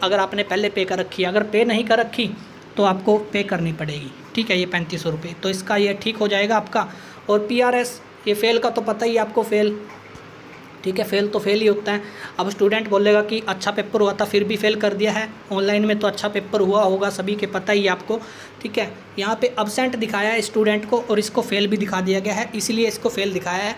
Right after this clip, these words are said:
absent and fail इसका meaning होता है एबीएसएफ़ का, कि absent और subject fail, इस subject में आपको fail किया गया है। अब क्यों किया गया है? या तो आपकी, अ, पीडीएफ़ नहीं पहुँची वहाँ पे, या फिर ये आपके, आपने सही paper नहीं,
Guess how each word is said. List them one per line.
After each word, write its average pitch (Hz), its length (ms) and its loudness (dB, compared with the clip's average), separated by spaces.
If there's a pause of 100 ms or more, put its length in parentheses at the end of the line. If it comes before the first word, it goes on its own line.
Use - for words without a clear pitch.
(100)
absent 208 420 -4
and 196 160 -2
fail 196 260 0 (560)
इसका 190 220 0
meaning 208 260 0
होता 196 220 2
है 226 160 -2
एबीएसएफ़ 196 520 0
का, 214 160 2
कि 220 200 -2 (120)
absent 214 480 -2
और 196 100 2
subject 180 420 0
fail, 196 280 -2
इस 214 120 -2
subject 185 360 -2
में 196 100 -2
आपको 185 220 -2
fail 185 220 0
किया 180 200 -2
गया 202 180 -2
है। 220 200 -4
अब 220 240 0
क्यों 240 140 2
किया 240 220 2
गया 233 160 2
है? 226 100 4
या 220 120 4
तो 214 140 -2
आपकी, 208 260 -2
अ, 196 40 -6 (480)
पीडीएफ़ 185 560 2
नहीं 233 160 4
पहुँची 226 340 0
वहाँ 208 240 2
पे, 160 140 0 (560)
या 196 100 2
फिर 208 160 0
ये 196 200 2 (720)
आपके, 185 400 -2 (280)
आपने 180 260 -2
सही 185 220 -2
paper 190 320 -2
नहीं, 185 280 2